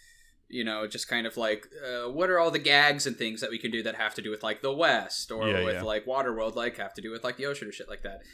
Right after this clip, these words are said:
Speaker 1: And for those other ones, I was like, "Yeah, I'm really into this, sailing and whatever." But for the Wild West, I'm like, "Eh,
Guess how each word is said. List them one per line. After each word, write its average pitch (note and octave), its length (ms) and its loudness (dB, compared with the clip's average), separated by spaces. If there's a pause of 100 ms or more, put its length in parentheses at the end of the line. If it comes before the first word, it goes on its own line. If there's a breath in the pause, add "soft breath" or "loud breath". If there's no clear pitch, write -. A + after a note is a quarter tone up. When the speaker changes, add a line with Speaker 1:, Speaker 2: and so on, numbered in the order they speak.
(240 loud breath)
Speaker 1:
And C#3+ 500 4
for E3 140 4
those D3 260 4
other F3 280 8
ones, B2+ 240 6
I D3 40 0
was C#3+ 120 2
like, C#3+ 140 2
"Yeah, G#3 220 12
I'm F3 120 8
really F#3+ 240 8
into G3 140 6
this, C#3+ 240 6
sailing D#3+ 680 6
and B2+ 200 -4
whatever." D3+ 440 2
But C#3+ 220 2
for D#3 80 0
the C#3 80 2
Wild C#3+ 200 4
West, C3+ 220 0
I'm B2+ 80 -4
like, C3 180 -8
"Eh, G4 180 -2